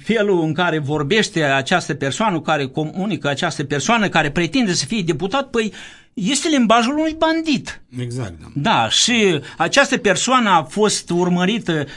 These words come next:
Speaker 1: și de organele, uh, de drept de aici, din Republica Moldova,
Speaker 2: Din
Speaker 1: și
Speaker 2: Rusia,
Speaker 1: din,
Speaker 2: chiar.
Speaker 1: uh,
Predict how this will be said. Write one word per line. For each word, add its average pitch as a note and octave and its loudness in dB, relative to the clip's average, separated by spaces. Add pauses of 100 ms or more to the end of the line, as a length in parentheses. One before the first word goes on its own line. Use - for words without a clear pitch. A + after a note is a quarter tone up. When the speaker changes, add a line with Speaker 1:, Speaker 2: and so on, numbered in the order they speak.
Speaker 1:
și - -6
de D4 -2
organele, E3 0
uh, C3+ -4
de C3 -2
drept D3+ -2
de C3+ -4
aici, C#3+ -2 (120)
din C#3 -2 (100)
Republica C3+ -4
Moldova, D3+ 2
Speaker 2:
Din C#3 0
Speaker 1:
și G#3 0
Speaker 2:
Rusia, G#3 2
Speaker 1:
din, G#3 2
Speaker 2:
chiar. F#3 2
Speaker 1:
uh, C#3 -2